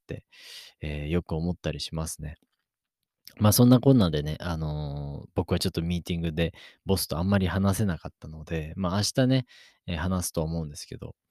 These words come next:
なんかそのミーティング終わった瞬間にちょっともう本当に疲れてて、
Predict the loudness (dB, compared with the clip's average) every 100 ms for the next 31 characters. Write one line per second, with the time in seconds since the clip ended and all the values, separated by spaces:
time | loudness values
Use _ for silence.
0 | _ _ _ -2 0 -2 -2 -2 0 2
1 | 2 2 2 4 4 4 2 0 -2 0
2 | 0 0 -2 -2 -2 2 4 4 4 4
3 | 2 0 0 0 -8 -12 -12